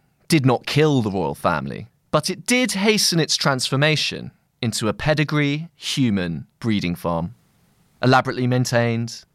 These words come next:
pruriently scrutinised, and easy to talk about when other topics failed. Britain no longer had an empire, but it could give the world something else. The Windsors. Here was Britain's last world-beating system.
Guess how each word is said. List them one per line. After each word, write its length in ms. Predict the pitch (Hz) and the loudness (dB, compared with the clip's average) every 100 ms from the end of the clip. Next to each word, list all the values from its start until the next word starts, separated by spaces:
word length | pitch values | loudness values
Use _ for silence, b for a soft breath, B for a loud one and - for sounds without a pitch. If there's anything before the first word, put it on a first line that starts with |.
| _ | _
pruriently 560 | - 165 160 151 - 127 | 0 2 4 2 0 0
scrutinised, 920 | - - 127 - 110 104 101 101 - - _ _ | 0 0 0 0 0 0 -2 -4 -10 -16 _ _
and 140 | 139 | 2
easy 300 | 151 151 131 | 4 4 2
to 120 | 110 - | 0 2
talk 260 | 135 127 | 2 2
about 240 | 107 92 - | 0 0 0
when 100 | 107 | 0
other 180 | 104 | 0
topics 440 | 101 101 92 - - | -2 -4 -4 -4 -2
failed. 500 | 123 117 110 104 - _ _ _ _ _ _ | 2 2 2 -2 -12 _ _ _ _ _ _
Britain 300 | 196 185 165 | 2 4 4
no 100 | 165 | 4
longer 260 | 160 160 151 | 6 4 2
had 200 | 170 147 | 0 0
an 80 | 113 | -2
empire, 520 | 101 98 90 95 131 _ _ _ - | -2 -2 -2 -2 -6 _ _ _ -4
but 100 | 135 | -4
it 80 | - | 0
could 200 | 180 147 | 0 2
give 180 | 139 | 0
the 80 | - | 2
world 240 | 117 113 - | 2 2 2
something 320 | 110 95 113 | 0 0 2
else. 460 | 120 98 - - _ _ _ _ - | 2 0 -4 -10 _ _ _ _ -4
The 80 | 117 | 2
Windsors. 640 | 131 123 104 90 - - _ _ _ _ _ _ _ _ _ _ | 4 4 2 -4 -6 -14 _ _ _ _ _ _ _ _ _ _
Here 340 | - 151 156 151 | 0 4 4 2
was 160 | 143 | 0
Britain's 540 | - 147 - 101 98 113 | 0 0 2 0 0 2
last 600 | 123 131 131 139 - - | 4 4 4 0 -2 2
world-beating 800 | 117 117 120 - 113 107 110 107 | 4 4 2 -2 -6 -4 -2 -2
system. 540 | - 90 - 87 85 | -2 -4 -6 -8 -8